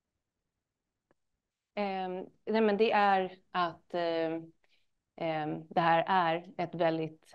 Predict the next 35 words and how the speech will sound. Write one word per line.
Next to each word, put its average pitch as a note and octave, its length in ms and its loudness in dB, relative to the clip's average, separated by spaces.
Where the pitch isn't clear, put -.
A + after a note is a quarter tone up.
eh, D#3 520 -2
ett F3 100 0
väldigt E3+ 220 8
allvarligt D#3+ 480 4
brott E3 200 -2
med E3 140 0
enormt E3 440 0
stora E3 600 0
kostnader E3 500 -2
för E3+ 120 -2
individ D#3+ 340 2
och D#3 80 -4
samhälle. F3+ 640 2
Och F3+ 80 -4
där F3 140 6
vi E3 60 0
har F#3 260 4
otroligt E3+ 420 2
mycket - 320 -8
på D#3+ 140 -2
att E3+ 140 -2
vinna, F3 520 0
att - 160 -10
stoppa - 340 -2
det E3+ 180 -2
tidigt F3+ 540 0
så - 80 -4
att E3+ 180 -6
vi E3 40 -2
inte D#3+ 300 -4
har F3 320 0
den F3 120 -6
här E3+ 100 -6
problematiken F3+ 680 -6
som E3 280 -4